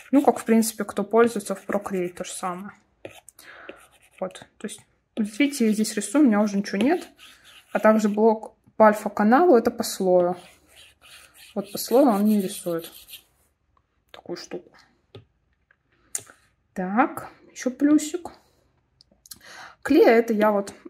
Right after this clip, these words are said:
взяла, все очистила. Значит, выбираем линию.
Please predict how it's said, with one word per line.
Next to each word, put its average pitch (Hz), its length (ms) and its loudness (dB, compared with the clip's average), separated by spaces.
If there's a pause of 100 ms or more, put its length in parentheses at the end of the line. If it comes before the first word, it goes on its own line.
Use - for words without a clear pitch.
(100)
взяла, 214 320 0
все 196 200 -6
очистила. 180 540 -10 (760)
Значит, 214 380 -2
выбираем 190 840 0 (1300)
линию. 190 640 0